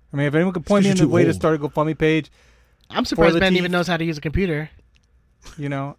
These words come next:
Speaker 1: hey, dude, the fact this show gets on the air every week, miracle.
Speaker 3: It's a miracle.
Speaker 1: It is.
Speaker 3: Yeah, yeah.
Speaker 2: Oh, man.
Speaker 1: I,
Speaker 2: Hey.
Speaker 1: I swear the people watching are probably just staring at a <laughs> blank screen.
Speaker 2: I'm not making a joke about this 'cause she
Speaker 1: No,
Speaker 2: gets,
Speaker 1: you'll get
Speaker 3: It's
Speaker 1: in trouble.
Speaker 2: she gets
Speaker 3: ageism.
Speaker 2: real dicey.
Speaker 3: It's ageism.
Speaker 2: Yeah.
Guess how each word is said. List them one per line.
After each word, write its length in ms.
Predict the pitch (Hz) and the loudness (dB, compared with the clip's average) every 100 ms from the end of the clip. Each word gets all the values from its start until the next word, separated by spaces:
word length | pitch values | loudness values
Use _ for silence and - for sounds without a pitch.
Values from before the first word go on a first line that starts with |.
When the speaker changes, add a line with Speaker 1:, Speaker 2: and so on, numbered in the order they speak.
| - | -2
Speaker 1:
hey, 240 | 170 156 | 0 0
dude, 220 | 127 147 | -2 -6
the 80 | 143 | -4
fact 240 | 135 165 | 0 0
this 120 | 156 143 | 0 -2
show 180 | 170 | -2
gets 160 | 156 151 | 0 -2
on 120 | 151 | -2
the 140 | 143 143 | 0 -2
air 80 | |
every 120 | 147 147 | -2 -4
week, 120 | 165 | -6
miracle. 460 | 139 147 143 - 196 | -4 -2 -2 -2 -4
Speaker 3:
It's 120 | 185 | -2
a 40 | |
miracle. 360 | 180 147 139 139 _ | -2 -2 -6 -12 _
Speaker 1:
It 80 | 156 | -4
is. 200 | 135 101 | -2 -2
Speaker 3:
Yeah, 200 | 180 143 | -6 -6
yeah. 160 | 123 135 - _ - 101 | -6 -14 -20 _ -20 -18
Speaker 2:
Oh, 40 | 104 | -16
man. 320 | 101 107 110 _ _ _ _ - | -18 -18 -20 _ _ _ _ 0
Speaker 1:
I, 100 | 160 | 2
Speaker 2:
Hey. 60 | |
Speaker 1:
I 140 | 180 165 | 4 2
swear 280 | - 190 | 2 2
the 80 | 160 | 2
people 220 | 170 170 | 0 0
watching 280 | 156 151 151 | 2 2 2
are 40 | 143 | 0
probably 220 | 147 139 | 0 0
just 100 | 123 | -2
staring 200 | 151 143 | -2 -2
at 100 | 131 | -4
a 0 | |
<laughs> 60 | 143 | -2
blank 160 | 214 | -2
screen. 420 | 151 - 160 131 107 _ _ _ _ _ _ _ _ _ _ _ _ _ - | -4 -4 -4 -4 -6 _ _ _ _ _ _ _ _ _ _ _ _ _ -6
Speaker 2:
I'm 80 | 120 | -4
not 160 | 98 | -4
making 220 | 87 - 87 | -6 -12 -14
a 40 | |
joke 200 | 85 - - | -16 -18 -18
about 140 | 107 | -18
this 180 | 104 - | -18 -18
'cause 340 | - 101 - - _ _ _ _ _ _ | -18 -20 -20 -20 _ _ _ _ _ _
she 160 | - 160 | -10 -6
Speaker 1:
No, 40 | |
Speaker 2:
gets, 120 | 151 | 0
Speaker 1:
you'll 100 | 175 | 0
get 100 | 190 | 2
Speaker 3:
It's 80 | 175 | 2
Speaker 1:
in 60 | 120 | 2
trouble. 140 | 120 | 2
Speaker 2:
she 60 | 117 | 2
gets 80 | |
Speaker 3:
ageism. 60 | 107 | 0
Speaker 2:
real 120 | 104 | 0
dicey. 260 | 92 87 214 | -2 -4 -2
Speaker 3:
It's 100 | 202 | 0
ageism. 440 | 202 175 147 147 | 0 0 -4 -8
Speaker 2:
Yeah. 140 | 147 | -10